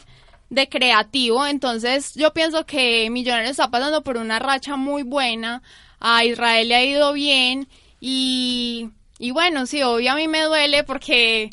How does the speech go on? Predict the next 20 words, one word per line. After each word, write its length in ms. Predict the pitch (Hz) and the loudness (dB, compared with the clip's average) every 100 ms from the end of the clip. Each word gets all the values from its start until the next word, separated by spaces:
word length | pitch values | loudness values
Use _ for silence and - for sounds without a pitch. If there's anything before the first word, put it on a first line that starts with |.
| - - _ - | -16 -20 _ -4
yo 140 | 269 | -4
quisiera 300 | 247 320 330 | 0 6 6
que 120 | 339 | 6
mi 120 | 269 262 | 0 0
equipo 380 | 285 240 240 277 - | -2 -6 -2 -4 -2
es, 260 | 294 269 - | -6 -6 -4
eh, 380 | 269 262 247 247 | -2 0 0 -2
fuera 260 | 285 247 | 0 2
el 80 | 254 | 2
que 100 | 320 | 0
estuviera 800 | 277 - _ - 262 233 220 247 | -4 -6 _ -10 -2 0 2 2
en, 460 | 285 277 269 254 254 | 0 -4 -4 -4 -4
en, 260 | 247 247 240 | -4 -2 0
al 140 | 240 | 0
principio 320 | 240 247 254 311 | 0 -6 0 0
de 60 | |
la 80 | 269 | 2
tabla, 340 | 359 339 226 190 | 2 2 0 -4
pero 220 | 233 233 | -2 0
bueno, 360 | 311 220 185 | 0 -2 -6